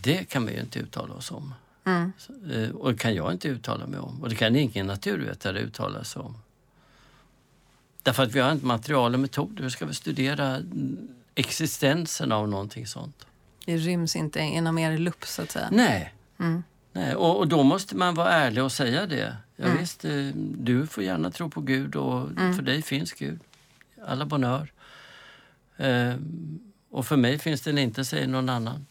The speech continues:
Speaker 1: Ja, alla bonheur. Då är du nöjd med det. Men begreppet finnas och existera, det, det måste man då dela upp,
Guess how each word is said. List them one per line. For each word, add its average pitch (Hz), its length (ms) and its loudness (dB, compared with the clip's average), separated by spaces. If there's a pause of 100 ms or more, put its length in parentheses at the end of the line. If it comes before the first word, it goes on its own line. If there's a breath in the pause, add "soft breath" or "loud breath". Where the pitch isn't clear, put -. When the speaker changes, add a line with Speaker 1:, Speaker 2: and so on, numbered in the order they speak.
Speaker 1:
Ja, 139 200 -4
alla 147 160 -6
bonheur. 151 400 -8 (200)
Då 143 240 -8 (120)
är - 80 -4
du 135 360 -2
nöjd 127 280 2
med 117 120 0
det. 117 200 -4 (680 loud breath)
Men 127 200 6
begreppet 127 440 2
finnas 156 540 2
och 185 60 0
existera, 156 640 -2
det, 123 160 -4
det 127 320 -6
måste 123 360 -4
man 127 120 -6
då 117 160 -6
dela 117 240 -4
upp, - 260 -12